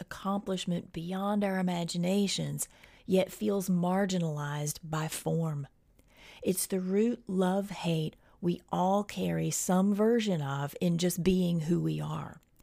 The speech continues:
The impact of realizing how real here is,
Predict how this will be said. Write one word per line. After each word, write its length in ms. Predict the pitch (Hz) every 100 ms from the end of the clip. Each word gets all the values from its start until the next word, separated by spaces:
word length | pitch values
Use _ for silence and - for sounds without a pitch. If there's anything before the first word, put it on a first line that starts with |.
| - _ _ _ _ _ -
The 200 | 190 208
impact 460 | 247 226 202 -
of 180 | 170 170
realizing 800 | 175 185 185 165 151 143 147 139 - -
how 480 | - 202 208 226 233 -
real 600 | 175 175 202 196 170 170
here 540 | - - 190 180 170 - _
is, 580 | 180 180 156 139 135 -